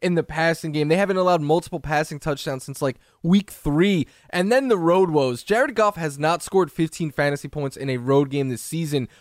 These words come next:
while he scored over fifteen in every single home game. I, I'm not a huge home road guy, but when the splits are this jarring, I, I think you have to take note.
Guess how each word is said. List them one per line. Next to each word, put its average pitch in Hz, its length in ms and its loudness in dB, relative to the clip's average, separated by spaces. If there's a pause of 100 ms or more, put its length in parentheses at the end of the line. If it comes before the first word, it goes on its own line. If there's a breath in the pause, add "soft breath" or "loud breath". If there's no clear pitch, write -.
while 165 220 2
he 180 120 -2
scored 190 320 0
over 196 320 4
fifteen 160 460 -4
in 131 120 -4 (120)
every 180 280 0
single 151 360 -2
home 143 320 -2
game. 120 300 -4 (400)
I, 180 160 -2
I'm 190 120 2
not 226 160 4
a 190 140 -2 (140)
huge 208 480 -2
home 170 340 -2
road 170 220 2
guy, 196 300 2 (280 soft breath)
but 175 100 -2
when 175 140 0
the 156 100 -4
splits - 380 -4
are 160 80 -4
this 151 460 -2
jarring, 143 600 0
I, 131 160 -6
I 135 140 -4
think 139 160 -6
you 131 120 -2
have 110 220 -8
to - 80 -20
take - 200 -18
note. 82 220 -16